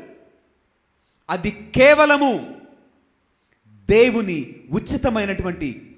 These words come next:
కృపా వరము. ఒక మనుషుడు అనుకుంటాడు కదా, "నేను ప్రతిదినము ప్రార్థన చేస్తున్నా కనుక నా ప్రార్థన వలన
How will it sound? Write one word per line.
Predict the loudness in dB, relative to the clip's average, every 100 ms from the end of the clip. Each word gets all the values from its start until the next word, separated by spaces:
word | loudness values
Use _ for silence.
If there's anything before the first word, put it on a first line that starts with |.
| _
కృపా | -10 -6 -4 -4 -8 -14 -20 -14
వరము. | -14 -12 -12 -12 -14 -20 _ _ _ _ _ _ _ _ _ -20 _ _ _ _ _ _ _ _ _ _ _ _ _ -8
ఒక | 0
మనుషుడు | 2 2 2 0
అనుకుంటాడు | -2 -4 -6 -6
కదా, | -4 -4 -4 -10 -20 _ _ _ _ -6
"నేను | -2 0 0
ప్రతిదినము | -2 -2 -2 -2 0 -2
ప్రార్థన | 2 2 2 -2
చేస్తున్నా | -2 -4 -4 -10 -12 -16 _ -10
కనుక | -8 -4 -4 -6 -12 -8
నా | -4
ప్రార్థన | -2 2 2 4 -2
వలన | 0 0 -2